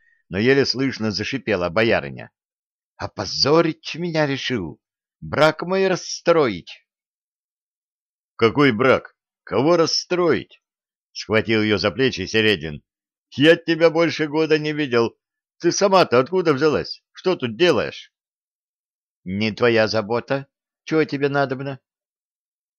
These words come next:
«А разве ты не слышала?» — усмехнулся Олег. «Юрту здешнему князю хочу продать». Но он привлек боярыню к себе и прильнул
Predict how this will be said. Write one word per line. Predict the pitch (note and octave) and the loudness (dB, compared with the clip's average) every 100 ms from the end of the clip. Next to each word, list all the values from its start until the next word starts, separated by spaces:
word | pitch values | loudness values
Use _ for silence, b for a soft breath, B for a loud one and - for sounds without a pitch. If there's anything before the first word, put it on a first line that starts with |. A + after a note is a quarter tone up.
| _ - | _ 0
«А | G#2+ | 4
разве | A#2 F2+ G#2+ | 4 4 -2
ты | - | -2
не | G2+ F#2+ | -2 -4
слышала?» — | - F#2+ G2+ C#3 C#3+ F#2 _ _ _ _ | -4 -4 -2 -2 -2 -4 _ _ _ _
усмехнулся | F2+ G2 A2 F#2 A#2 G#2 G2+ | -12 -4 -4 -2 -4 0 2
Олег. | G#2+ A2 F#2+ - - _ _ _ _ _ _ _ - | 2 2 0 -4 -20 _ _ _ _ _ _ _ -6
«Юрту | C3 F#3+ G3+ F3+ D#3+ G#2+ D2 | 4 6 6 4 0 -2 -2
здешнему | G2+ A2 C#3 B2 A#2+ B2 | -8 -2 0 0 -4 -6
князю | A2+ A#2+ G2+ C2+ E2 | -4 -2 -2 -4 -8
хочу | E2+ - G#2 | -8 -8 -8
продать». | - E2+ C#2+ F#2 A2 G2 - - - _ _ _ _ _ _ _ _ _ _ _ _ | -6 -8 -2 2 2 0 -6 -20 -20 _ _ _ _ _ _ _ _ _ _ _ _
Но | G2 B2 | 4 6
он | B2 G#2 | 4 2
привлек | A2 A#2 B2+ C3 A2+ | 2 4 6 6 4
боярыню | G2+ A2 A2+ G#2+ G#2 G2 | 2 6 6 4 2 -2
к | - | -6
себе | G2 E2+ G#2 G#2+ G2+ | -8 -2 0 2 0
и | |
прильнул | - F#2 F#2+ G2 A2 B2+ B2 G2+ E2+ | -2 -2 -2 -4 -4 -4 -4 -6 -10